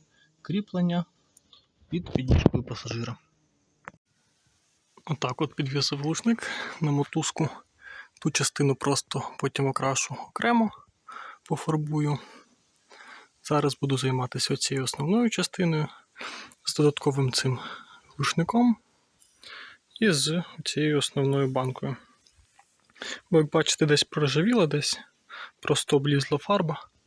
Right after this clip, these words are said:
і виглядає воно так собі. Ну і плюс тут корозія почалась.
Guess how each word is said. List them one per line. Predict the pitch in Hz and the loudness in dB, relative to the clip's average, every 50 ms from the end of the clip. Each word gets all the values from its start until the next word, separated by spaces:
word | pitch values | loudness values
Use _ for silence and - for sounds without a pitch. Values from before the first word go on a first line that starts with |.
| - - - - - - - - _ - | -16 -14 -12 -12 -12 -12 -14 -12 _ -2
і | 165 | 2
виглядає | 147 139 131 139 135 131 135 135 | 2 2 2 2 2 2 2 2
воно | 139 139 135 131 139 | 2 0 -2 -4 -4
так | - - - - - | -4 -6 -6 -4 -4
собі. | - - - 170 - - - - | -6 -6 -6 -10 -12 -6 0 2
Ну | 208 | 2
і | 156 | 2
плюс | - - 156 156 - | 2 2 -2 0 0
тут | - 160 147 - | 0 -2 -2 0
корозія | - - 143 143 135 131 139 131 | 0 2 4 4 2 2 0 -2
почалась. | - - 139 - - 147 143 143 - - - - | -2 -2 -2 -2 -2 -2 -4 -4 -2 -4 -4 -4